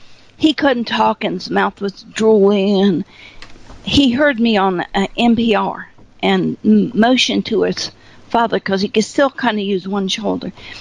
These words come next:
He motioned, "I wanna go see that woman." And his father said, "Sure, I'll email her or I'll, um, fax her right now. And if she answers, we'll go."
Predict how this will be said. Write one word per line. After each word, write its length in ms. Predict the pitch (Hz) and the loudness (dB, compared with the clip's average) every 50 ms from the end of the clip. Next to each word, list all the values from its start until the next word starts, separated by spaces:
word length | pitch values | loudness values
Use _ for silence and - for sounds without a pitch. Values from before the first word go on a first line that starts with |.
| - - - - - - - - - | -20 -20 -20 -20 -20 -20 -20 -6 0
He 220 | - 220 226 196 | 2 4 4 4
motioned, 460 | 147 139 220 233 233 220 - 226 208 214 | 2 2 2 2 2 0 -2 -2 -2 -2
"I 100 | 214 226 | -2 0
wanna 240 | 240 247 240 226 | 0 0 0 0
go 160 | - 226 226 233 | 0 0 0 0
see 260 | - - 277 262 240 | 0 0 0 2 2
that 200 | 214 185 156 - | 2 0 0 -2
woman." 340 | - 180 143 120 98 104 104 - _ _ - - - - - - - - - | -4 -4 -4 -6 -8 -10 -14 -16 _ _ -20 -20 -20 -20 -20 -20 -20 -4 -2
And 100 | 214 208 | 0 2
his 160 | 180 196 - | 2 0 0
father 240 | - 208 214 190 214 | 0 0 0 0 -2
said, 260 | 208 - 220 - - | -2 -2 -2 -2 -2
"Sure, 380 | - - - 254 226 214 - - - - | -2 -4 -2 0 -2 -2 -2 -6 -4 -2
I'll 280 | - 165 175 196 190 - - | 0 0 0 -2 -4 -6 -4
email 400 | - 240 233 233 226 208 185 185 | -2 0 2 2 2 2 2 0
her 80 | - - | 0 -2
or 160 | - 196 185 | -2 -2 0
I'll, 280 | 170 180 175 180 156 - _ _ _ _ _ _ - _ - | 0 0 -2 -4 -8 -10 _ _ _ _ _ _ -20 _ -4
um, 480 | 180 175 170 165 170 160 156 165 170 - | -2 0 0 0 0 -2 -4 -6 -6 -4
fax 300 | - 214 226 - - - | -4 -4 -4 -4 -6 -4
her 100 | 233 190 | -4 -2
right 260 | 185 185 202 262 269 226 | 0 0 -2 -2 0 0
now. 300 | 277 233 190 - 185 - _ _ | 0 0 0 -4 -10 -16 _ _
And 100 | 196 190 | -4 -2
if 40 | 196 | 0
she 200 | - - 214 220 | 0 0 0 0
answers, 420 | 226 - 233 226 - 285 277 - | 0 -2 -2 -4 -6 -6 -6 -4
we'll 160 | 240 220 208 | -4 -4 -2
go." 320 | 190 208 202 180 - - | -2 -2 -2 -2 -4 -8